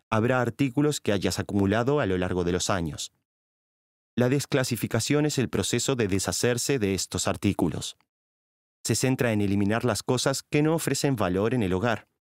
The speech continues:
mientras se conservan las que son útiles. Para conseguir que tu casa esté libre de desorden, puede tomar hasta medio año. No es un proceso que pueda apresurarse.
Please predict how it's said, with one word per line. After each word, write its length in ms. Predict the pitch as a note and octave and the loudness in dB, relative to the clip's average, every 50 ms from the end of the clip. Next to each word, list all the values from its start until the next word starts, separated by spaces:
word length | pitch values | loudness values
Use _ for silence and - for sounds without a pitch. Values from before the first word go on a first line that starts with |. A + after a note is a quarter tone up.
| _ _ _ _ _ | _ _ _ _ _
mientras 480 | - G#2+ G#2+ G2+ G2+ - G2 F2+ - - - | 2 2 2 2 2 0 -2 -2 -2 -4 -6
se 200 | - - G#2 F#2 | -4 -4 -4 0
conservan 720 | - G2+ G2 F#2+ - - A#2 A#2 A2+ A2+ C3 C#3 D3 C#3+ | 2 0 0 2 2 0 0 0 0 0 0 0 2 0
las 180 | G#2+ F#2 - - | 0 -2 -4 -4
que 140 | - A2 G2+ | -4 -4 0
son 200 | - A2 G#2 G#2 | 0 0 2 2
útiles. 540 | G#2+ G#2 - G#2 E2 C#2+ - - - - _ _ _ _ _ _ _ _ _ _ _ _ _ _ _ _ _ _ | 0 0 0 -2 -4 -2 -6 -8 -10 -10 _ _ _ _ _ _ _ _ _ _ _ _ _ _ _ _ _ _
Para 200 | - A#2+ B2 C3 | 0 0 0 2
conseguir 480 | - C3+ C3 - - C3 C#3 D#3+ E3 - | 2 0 0 0 0 0 0 0 0 0
que 120 | - D#3+ | -2 -2
tu 120 | - C#3+ | -2 -2
casa 280 | - - C3 C3 - C#3 | 0 0 0 2 2 0
esté 280 | B2 A2+ - - A#2 A#2 | -2 -2 0 0 0 2
libre 400 | A#2 B2+ C3+ D3 C#3 C3+ C#3+ A2+ | 2 2 2 2 2 0 0 2
de 100 | F#2+ F#2+ | 2 0
desorden, 580 | F2+ G2 - - C#3 A#2+ G2+ D#2+ D#2 D2 D2 - - _ _ _ _ _ _ _ _ | 0 0 0 0 0 0 0 -2 -4 -6 -6 -10 -16 _ _ _ _ _ _ _ _
puede 200 | - C#3+ D3 D3+ | 0 0 0 2
tomar 280 | - B2+ A2 A2 B2 C3+ | 2 2 2 2 2 0
hasta 360 | C#3 - - - G2+ F#2+ F#2+ | 0 -2 -2 0 0 2 2
medio 400 | G2 G2 G#2 G#2+ G#2 G#2 G2+ F#2+ | 2 0 0 0 0 0 0 0
año. 340 | F#2 F#2 F2 D#2 C#2 - - _ _ _ _ _ _ _ _ _ _ _ _ _ | 0 -2 -2 -4 -6 -8 -14 _ _ _ _ _ _ _ _ _ _ _ _ _
No 140 | - B2 C3 | 2 2 2
es 140 | C#3 - - | 2 2 0
un 100 | D3 B2+ | -2 0
proceso 440 | - G#2+ - - B2+ - - D3+ | 0 -2 0 0 -2 0 0 0
que 120 | - A#2+ G2+ | 0 -2 0
pueda 340 | - A2+ A2 G2+ G2 F2+ F2+ | 2 2 2 2 2 0 0
apresurarse. 720 | F2 - F2 - - G#2 G#2 B2 A2 - - - - - | -2 -2 -4 -2 -2 0 0 0 0 -2 -4 -6 -8 -10